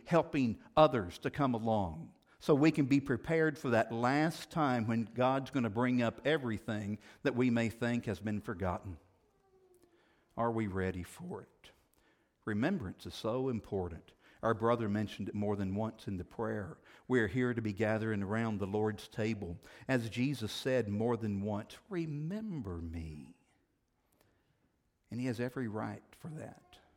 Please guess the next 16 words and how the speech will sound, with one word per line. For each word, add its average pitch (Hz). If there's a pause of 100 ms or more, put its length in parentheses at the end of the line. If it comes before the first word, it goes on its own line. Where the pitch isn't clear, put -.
(1500)
I 254
died 202
for 101
it. -
Remember 247 (640)
me. 107
And 165
we 220
don't 226
just 220
remember 220
today, 208
but 120
we 175
know 110
that. 90